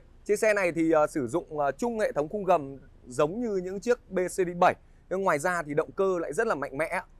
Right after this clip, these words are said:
Đấy. Ờ, ở, ở đời này thì xe đã được trang bị cốp điện này, đá cốp rồi. Tất cả mọi thứ rất là đầy đủ luôn. Gia chủ trước thì cũng rất cẩn thận khi mà trang bị, ờ, thêm cho chiếc xe thảm bốn D, năm D,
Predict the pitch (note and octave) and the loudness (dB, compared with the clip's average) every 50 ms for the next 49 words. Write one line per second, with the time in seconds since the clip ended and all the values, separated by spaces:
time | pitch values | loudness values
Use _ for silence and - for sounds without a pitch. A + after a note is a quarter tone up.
0 | - - - - - - G2 G2 G#2 A2+ C3+ - - - - - - - - - | -20 -20 -20 -20 -20 -16 -14 -12 -10 -10 -12 -14 -18 -20 -20 -20 -20 -20 -10 -4
1 | - C3+ C#3 C#3 C#3 C#3 C#3 C#3 C#3+ - - D#3 C3+ B2 - - _ - D3+ C#3+ | -2 0 0 0 0 0 0 0 -2 0 0 0 0 0 -2 -14 _ -2 -2 2
2 | D3 D#3 D#3 D#3 D#3+ D#3 D3+ C#3+ D3+ D3+ - - F3+ F3+ F3 E3+ E3 G3 G3 C#3+ | 4 4 4 4 2 0 -2 -2 -4 -6 -2 -2 -2 0 0 -2 -2 -2 -4 -4
3 | - F3+ E3+ F3 F3+ F3 E3 D3 C#3 - - G3 G#3 - F#3 G3+ G3 - B2+ C3 | -4 -8 -8 -6 -8 -8 -6 -6 -6 -4 -2 -2 -2 -2 0 0 0 0 0 -8
4 | A#2 - - - - A2 A#2+ - - G3 A3 A3 - E3 B2 - - - - - | -10 -10 -10 -4 -2 -2 -2 0 2 2 2 4 2 -2 -2 -2 -6 -20 -20 -16
5 | - - F#3 - - D3+ A2 G2 E2+ - - A#2+ C3 D#3+ G3 G3 F#3 C#3 B2+ A#2+ | -8 -8 -8 -4 -2 -4 -4 -4 -8 -8 -8 -6 -2 -2 0 0 2 0 0 0
6 | A#2+ B2+ B2 G2 F2 G#2+ C#3 D3+ - - - - - - - - - C3+ C#3+ D3 | 0 -2 -4 -2 0 2 2 2 2 -2 -16 -20 -20 -20 -20 -10 -4 -4 -4 -4
7 | - C#3 G#2 - - F#3+ G3 - D#3+ C#3+ B2+ A#2 - - - D#3+ E3+ F3+ F3 E3+ | -4 -8 -8 -2 -2 -2 -2 -2 -4 -6 -6 -6 -8 -10 -14 -12 -12 -10 -6 -6
8 | - - - A#2 G2 A#2+ - - A#2 - C#3+ C#3 B2 - - C#3 C#3 C#3+ D3 D#3 | -6 -4 -4 -4 -4 -4 -6 -6 -6 -12 -10 -10 -10 -10 -8 -10 -8 -6 -6 -6
9 | - B2+ A#2+ A2 G#2+ G#2 _ - - - - - - C#3 C#3+ C#3 B2+ C3+ C3 D#3+ | -4 0 0 0 0 -2 _ -14 -20 -20 -14 -6 -4 -4 -2 -2 -4 -6 -4 -4
10 | E3 D#3 - E3 D3 C3 - C#3 A#2 F#2+ F#2+ G#2 A2+ B2+ D#3 D#3 D3+ D3 C#3+ C#3 | -6 -4 -2 -2 -2 -2 -2 -4 -6 -6 -6 -6 -4 0 0 0 0 0 -2 -4
11 | C#3 D3 | 0 2